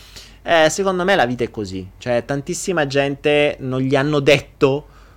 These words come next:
a, a tantissima gente non gli è stato detto che il, la, la, mm, la, il dramma è finito, la commedia è finita e possono <laughs> ritornare a fare le persone normali, la, a giocare, divertirsi, un po' come quando erano bambini.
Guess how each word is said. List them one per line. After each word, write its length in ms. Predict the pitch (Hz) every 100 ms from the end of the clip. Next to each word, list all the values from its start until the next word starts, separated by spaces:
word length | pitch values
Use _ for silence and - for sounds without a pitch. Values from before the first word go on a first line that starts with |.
| - -
a, 320 | - 120 110
a 100 | 131
tantissima 500 | 151 143 180 190 151
gente 300 | 139 139 135
non 140 | 127
gli 100 | 135
è 40 | 135
stato 420 | - 147 - 139
detto 720 | 131 120 - - 131 135 131
che 420 | - 123 123 127
il, 400 | - 127 120 117
la, 1400 | 113 113 110 101 - - - - 113 110 110 104 101 87
la, 560 | 101 107 104 101 98 95
mm, 540 | 98 92 87 82 69 50 50
la, 240 | 58 67 58
il 440 | 64 76 104 123
dramma 380 | 113 151 151 135
è 60 |
finito, 680 | 127 - 127 123 123 123 123
la 140 | 120 113
commedia 400 | 120 120 120 117
è 40 |
finita 720 | - 123 110 107 98 110 110 - -
e 120 | - 117
possono 400 | 120 - 131 120
<laughs> 0 |
ritornare 880 | 127 - - 135 131 165 135 120 - - - -
a 100 | 120
fare 300 | 127 - 135
le 100 | 127
persone 380 | 127 123 - 135
normali, 960 | 123 120 123 113 110 110 110 110 107 104
la, 240 | 101 101
a 100 | 101
giocare, 460 | 104 113 113 107 104
divertirsi, 680 | 101 104 - 107 101 - 120
un 60 |
po' 120 | 117 117
come 180 | 117
quando 320 | 110 110 110 104
erano 220 | 98 95
bambini. 440 | 92 90 87 90